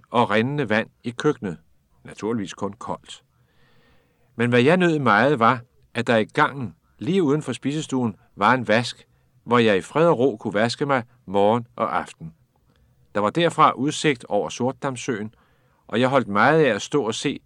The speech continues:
på Irmas høne, der dengang som nu lagde æg, så snart det var blevet mørkt.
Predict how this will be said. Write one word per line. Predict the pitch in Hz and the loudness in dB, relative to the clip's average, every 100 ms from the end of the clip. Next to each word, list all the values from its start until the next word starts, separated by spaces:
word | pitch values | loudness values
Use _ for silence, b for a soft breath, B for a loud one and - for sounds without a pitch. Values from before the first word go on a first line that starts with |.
| _ | _
på | - - | -10 -2
Irmas | 117 123 143 - | 0 2 0 -4
høne, | - 107 107 135 120 b b b - | -2 2 2 -2 -10 b b b -8
der | 110 | 0
dengang | 151 151 147 117 | 0 0 0 0
som | 104 95 | 0 -6
nu | 101 151 - _ | -4 -4 -6 _
lagde | 104 110 104 | 0 2 2
æg, | - 131 107 - _ | 0 -4 -4 -12 _
så | - | -10
snart | 117 110 78 - | -6 -4 -4 -6
det | 104 | -8
var | 104 | -8
blevet | 101 90 | -6 -6
mørkt. | 85 76 - - | -8 -10 -16 -20